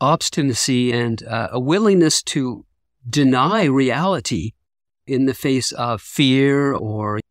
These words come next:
political partisan thinking, that sort of thing. Because we're in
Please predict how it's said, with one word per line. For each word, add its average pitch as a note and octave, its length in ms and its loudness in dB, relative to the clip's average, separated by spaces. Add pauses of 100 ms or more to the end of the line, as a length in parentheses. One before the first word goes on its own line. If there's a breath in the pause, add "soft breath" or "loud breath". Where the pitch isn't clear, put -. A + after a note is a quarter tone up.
(160)
political C3 460 -4
partisan B2+ 720 -2
thinking, B2+ 960 0 (380)
that A#2+ 320 -2
sort A#2 280 -2
of G2+ 100 -4
thing. G2+ 400 -6
Because C3+ 320 -2
we're C3+ 140 2
in A#2 180 0